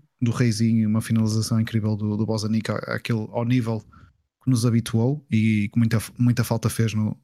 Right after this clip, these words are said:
no último jogo, e estou contente por ele estar de volta e estar cem por cento de volta, não é só, não foi só o corpo presente. E depois, pronto, a segunda parte foi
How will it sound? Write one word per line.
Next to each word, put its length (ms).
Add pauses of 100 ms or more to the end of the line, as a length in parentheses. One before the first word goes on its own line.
no 160
último 260
jogo, 280
e 20
estou 180
contente 300
por 120
ele 100
estar 280
de 340
volta 400
e 40
estar 340 (1080)
cem 180
por 80
cento 260
de 60
volta, 480
não 160
é 60
só, 440
não 220
foi 180
só 200
o 40
corpo 240
presente. 480 (1300)
E 100
depois, 220
pronto, 240
a 100
segunda 280
parte 260
foi 420